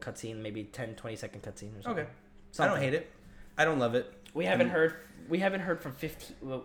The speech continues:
Speaker 1: fifteen
Speaker 2: I'm gonna say it.
Speaker 1: was in what?
Speaker 2: I'm gonna say it.
Speaker 1: What?
Speaker 2: Don't hold me back. Don't hold me back, Alex. I'm gonna say it.
Speaker 1: All right.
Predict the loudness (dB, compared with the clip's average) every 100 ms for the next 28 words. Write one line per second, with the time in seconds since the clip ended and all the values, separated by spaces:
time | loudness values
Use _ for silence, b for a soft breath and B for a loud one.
0 | -6 -6 -6 -6 -6 -4 -4 -2 2 2
1 | 2 2 0 0 0 2 2 -2 -4 -6
2 | -8 -4 2 2 2 0 -4 -6 -14 -8
3 | -8 -8 0 2 6 6 6 2 0 -4
4 | -12 -18 -20 -20 -20 -20 -8 -4 0 2
5 | 4 2 -2 -6 -10 -8 -4 -2 -4 -6
6 | -12 -6 -4 -4